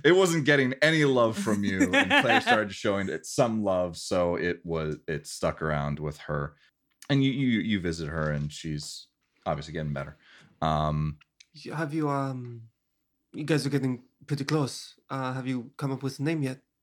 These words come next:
Speaker 1: And, uh, she, um, pets it and says, um, "There's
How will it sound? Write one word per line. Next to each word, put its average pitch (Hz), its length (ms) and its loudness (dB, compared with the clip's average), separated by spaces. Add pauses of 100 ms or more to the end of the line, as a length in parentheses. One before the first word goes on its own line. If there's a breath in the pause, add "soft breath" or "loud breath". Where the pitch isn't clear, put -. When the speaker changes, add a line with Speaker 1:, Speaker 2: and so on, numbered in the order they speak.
(300)
Speaker 1:
And, 87 440 -2
uh, 78 340 0 (140)
she, 92 340 -2
um, 78 400 -2 (420)
pets - 300 -4
it 76 160 -2
and 78 260 -8
says, 76 460 -4
um, 73 320 -4 (580 soft breath)
"There's 147 600 -6